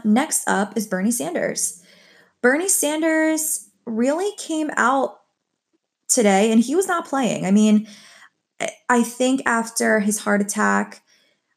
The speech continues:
um, there were some questions of whether or not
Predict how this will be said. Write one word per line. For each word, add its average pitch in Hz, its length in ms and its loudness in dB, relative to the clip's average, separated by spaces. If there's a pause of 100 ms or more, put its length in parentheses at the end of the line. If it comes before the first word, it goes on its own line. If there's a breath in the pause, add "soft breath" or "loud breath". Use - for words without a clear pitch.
(100)
um, 202 560 4
there 214 160 4
were 208 80 4
some 214 240 0
questions 208 520 0
of 190 100 -2
whether 196 260 2
or 196 80 2
not 196 400 0